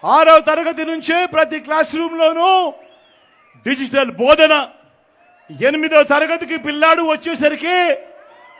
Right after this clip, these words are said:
ఆ పిల్లాడి చేతుల్లో, ఆ పిల్లాడి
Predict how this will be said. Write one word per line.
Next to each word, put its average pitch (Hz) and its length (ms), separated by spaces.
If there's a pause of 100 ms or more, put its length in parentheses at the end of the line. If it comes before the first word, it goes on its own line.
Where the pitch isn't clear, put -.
(240)
ఆ 233 40 (120)
పిల్లాడి 294 400 (100)
చేతుల్లో, 294 520 (1200)
ఆ 202 100 (120)
పిల్లాడి 294 380